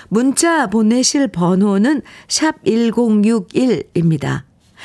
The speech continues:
짧은 문자는 오십 원, 긴 문자는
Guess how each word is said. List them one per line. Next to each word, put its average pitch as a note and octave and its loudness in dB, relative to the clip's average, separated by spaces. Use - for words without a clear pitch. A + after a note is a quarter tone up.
짧은 C4 -2
문자는 G3+ 0
오십 D#3 -4
원, F3+ -2
긴 G#3 2
문자는 F#3+ 0